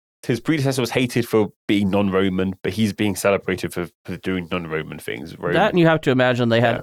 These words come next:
Speaker 2: other, n-, you know, un-, you know, publicly unstated reasons for wanting to kill Gratian as well.
Speaker 1: Yes, yes, yeah. And, uh, Maximus was also a strict Christian, which just shows us just how,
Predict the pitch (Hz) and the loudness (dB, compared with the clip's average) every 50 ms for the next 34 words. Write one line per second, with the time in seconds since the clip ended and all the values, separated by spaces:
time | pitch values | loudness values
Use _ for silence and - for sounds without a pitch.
0 | - - 139 143 135 127 127 123 120 _ _ _ - - 151 - 156 156 - - | -2 0 2 4 4 4 2 2 -2 _ _ _ -10 -6 -2 0 0 0 0 -2
1 | 143 123 165 143 127 110 - - - - - 160 170 165 165 160 156 - - - | 2 4 4 4 4 4 0 -2 -6 -2 2 4 4 6 4 4 2 -2 -8 -8
2 | - 156 139 113 - 143 143 147 135 - 135 131 - - 151 160 165 160 147 - | -2 0 0 2 2 2 2 2 2 0 0 0 2 2 4 6 6 4 4 2
3 | - - 131 123 120 123 120 123 117 120 117 113 113 113 113 110 - - 123 117 | 0 0 2 2 2 2 0 -2 0 0 0 0 2 0 -2 -2 -2 -2 -2 0
4 | 113 113 110 110 110 107 - 107 - - 107 113 110 - 104 110 110 - - 117 | 2 2 0 0 -2 -2 -6 -6 -4 -4 -4 -4 -4 -6 -4 -4 -4 -4 -6 -8
5 | 107 104 101 - - 107 - - - 104 - 107 - - - - - - - 80 | -8 -8 -6 -6 -6 -6 -6 -6 -6 -2 0 0 0 -2 -4 -10 -8 -6 -6 -6
6 | - - - - - - - - - - - - - - 110 120 117 - - - | -6 -6 -8 -10 -10 -10 -10 -10 -10 -10 -8 -8 -4 -2 0 0 0 -2 -6 -10
7 | - - - - - - 60 - 107 104 101 95 85 107 120 - - - - - | -10 -10 -8 -6 -4 -2 -2 0 2 2 2 2 2 2 0 0 -2 -4 -4 -2
8 | 113 110 107 - - - 110 101 - - - 101 101 - - - 98 95 - 80 | -2 -2 -2 -2 -4 -4 -6 -6 -6 -4 -2 -2 -2 -2 0 0 0 0 0 -2
9 | 92 - - - - 87 - _ - - - - - 160 - - - 101 87 82 | -6 -8 -10 -8 -8 -10 -10 _ -16 -16 -8 -4 -4 -4 -4 -2 -2 -2 -2 -2
10 | 82 95 87 - - 113 - - 101 98 92 90 92 90 - - - 95 - - | -2 -4 -2 -2 -2 -2 -2 0 0 0 0 -2 -4 -8 -8 -6 -6 -6 -6 -8
11 | - - 90 92 92 85 80 78 | -10 -6 -2 -2 0 0 0 -2